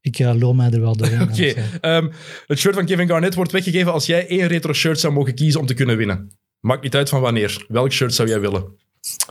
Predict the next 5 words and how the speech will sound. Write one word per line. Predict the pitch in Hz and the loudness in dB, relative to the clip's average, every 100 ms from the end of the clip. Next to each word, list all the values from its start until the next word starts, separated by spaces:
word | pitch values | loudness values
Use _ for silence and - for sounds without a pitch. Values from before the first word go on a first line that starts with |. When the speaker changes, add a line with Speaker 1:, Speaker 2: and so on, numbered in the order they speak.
| - _ | -10 _
Speaker 1:
White | - 135 123 | -2 0 0
Chocolate. | 143 123 113 - - _ _ _ _ | -2 0 -2 -2 -10 _ _ _ _
Speaker 2:
Mooi. | 92 104 90 - _ _ | -2 -2 -2 -8 _ _
Speaker 1:
Kings, | - 131 123 - | 0 0 0 -4
vijfenvijftig. | - 123 123 117 120 120 120 - | -2 2 2 2 0 0 -2 -4